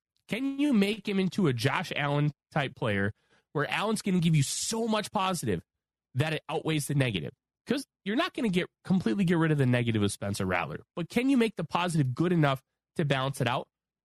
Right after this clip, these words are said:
That's what everybody's gonna have to answer. And I would take a shot at him on day two because the arm talent's just absurd.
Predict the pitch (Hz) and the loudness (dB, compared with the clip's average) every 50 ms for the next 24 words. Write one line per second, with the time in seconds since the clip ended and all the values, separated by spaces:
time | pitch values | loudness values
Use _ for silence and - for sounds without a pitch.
0 | _ _ _ _ _ _ - 208 226 - - 302 285 269 269 247 262 247 - - | _ _ _ _ _ _ -6 -6 -4 -4 -2 -2 0 0 2 2 2 0 0 -2
1 | 240 233 214 233 240 - - - 131 156 240 285 - - 107 92 - - 101 107 | 0 0 2 0 0 -2 -4 -4 -2 -2 -2 -2 -2 -2 0 0 2 2 2 2
2 | 107 107 101 - - _ _ _ _ _ _ _ _ _ _ _ _ - - - | 2 2 0 -2 -6 _ _ _ _ _ _ _ _ _ _ _ _ -10 -8 -4
3 | 285 339 349 - - 302 - 262 - - - 208 254 339 349 294 247 202 170 151 | -2 -4 -2 -2 -2 -4 -2 -4 -4 -2 -2 -2 0 0 2 2 2 2 2 2
4 | 131 120 120 120 123 120 107 - - 147 139 131 127 - 156 147 - - - 127 | 2 2 2 0 0 0 0 0 0 2 2 2 2 0 0 0 0 -4 -4 -4
5 | - - - 156 127 123 127 135 - - 170 - - 190 165 - 196 220 311 269 | -4 -2 0 0 0 0 0 0 0 -2 -2 -2 -2 -4 -4 -4 -4 -2 -2 -2
6 | 90 - | -4 -6